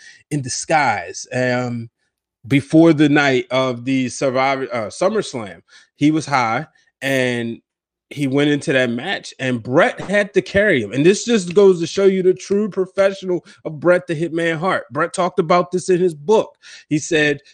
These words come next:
you know, here he, here they are getting ready for the biggest match. Y'all gotta remember, this is for the Intercontinental Championship.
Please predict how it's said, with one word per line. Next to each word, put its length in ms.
you 140
know, 400
here 340
he, 200
here 260
they 200
are 180
getting 380
ready 260
for 140
the 100
biggest 360
match. 260
Y'all 140
gotta 160
remember, 500
this 200
is 100
for 120
the 240
Intercontinental 1500
Championship. 880